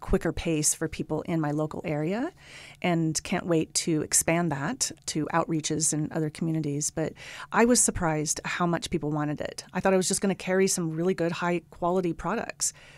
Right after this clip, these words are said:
But as I dug in and started looking at ingredients and calling people and having interviews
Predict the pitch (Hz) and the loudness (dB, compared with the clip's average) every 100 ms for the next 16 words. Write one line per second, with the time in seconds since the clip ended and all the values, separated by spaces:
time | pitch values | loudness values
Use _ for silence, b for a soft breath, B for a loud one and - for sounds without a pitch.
0 | B - 156 185 196 220 269 269 214 214 | B -2 2 4 4 4 4 4 2 0
1 | 180 160 - 156 156 160 190 190 185 190 | 0 2 2 0 0 0 2 2 2 2
2 | 214 233 170 170 - - 160 147 - 156 | 2 2 0 0 -2 -2 -4 -6 -4 -2
3 | 175 185 185 - 202 175 156 151 151 180 | 0 0 -2 -4 -2 -2 -2 -2 -2 -2
4 | 190 233 214 165 160 175 | 2 2 4 4 4 2